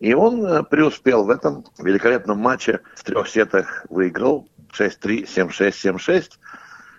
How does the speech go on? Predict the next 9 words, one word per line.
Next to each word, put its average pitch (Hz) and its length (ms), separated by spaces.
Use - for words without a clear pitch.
Говоря 120 640
о 110 360
матче, 127 500
можно 113 300
сказать, 117 400
что 110 300
специалисты 113 560
тенниса 107 500
и, 92 280